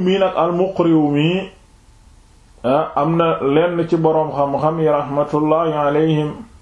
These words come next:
yoo xamante ne nii wax nañ ci moom,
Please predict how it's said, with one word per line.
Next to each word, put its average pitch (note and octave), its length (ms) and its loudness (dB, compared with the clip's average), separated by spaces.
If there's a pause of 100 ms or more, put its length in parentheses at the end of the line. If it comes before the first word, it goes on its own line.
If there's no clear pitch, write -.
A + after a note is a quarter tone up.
(1120)
yoo C#3 300 2
xamante D3 480 -2
ne C#3+ 140 0
nii D#3+ 400 0 (840)
wax A#2+ 320 -2
nañ D3 220 0
ci D3 140 0
moom, D#3+ 480 2